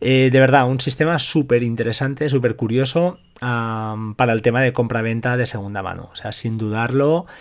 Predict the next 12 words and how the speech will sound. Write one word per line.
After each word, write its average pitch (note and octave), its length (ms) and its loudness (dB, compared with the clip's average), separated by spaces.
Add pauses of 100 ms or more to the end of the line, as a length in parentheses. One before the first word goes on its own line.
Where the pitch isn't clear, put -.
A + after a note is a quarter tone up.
(240)
eh, G#2+ 320 -2
yo A2+ 280 2
no A#2 240 -2
lo G#2+ 140 -4
voy G#2+ 340 -6
a A#2 260 -2
abandonar. G2 600 -6
Eh, A2 580 -12
es - 160 -8
un, A2+ 80 -8
un, G#2+ 960 -10
es, A#2 140 -8